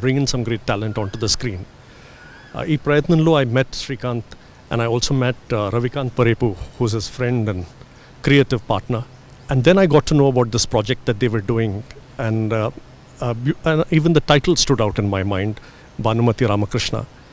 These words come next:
and, uh, Yashwant was producing it. So it was an interesting journey. They showed me the film to the extent they had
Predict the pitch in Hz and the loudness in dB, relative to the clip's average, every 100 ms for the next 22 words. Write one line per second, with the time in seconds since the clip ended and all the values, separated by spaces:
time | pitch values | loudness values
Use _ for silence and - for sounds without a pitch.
0 | - - 110 113 113 110 113 110 - - | -20 -8 -2 0 0 0 0 0 -4 -12
1 | - - 139 - 143 120 - 135 127 143 | -12 0 0 0 -4 -4 0 2 4 4
2 | 143 110 98 - - - - 139 151 135 | 2 0 -4 -10 -14 -2 0 2 2 0
3 | - - - - - 147 143 190 175 202 | -2 -8 -18 -20 0 4 6 6 4 2
4 | 139 127 127 156 190 - - - - 123 | 0 2 2 0 -2 -12 -20 -12 0 0
5 | - 139 143 151 147 - 139 147 - - | 4 4 6 4 4 2 0 0 -4 -18
6 | - - - - 139 131 - 147 123 120 | -20 -20 -20 -8 -2 0 0 0 2 2
7 | 113 | 0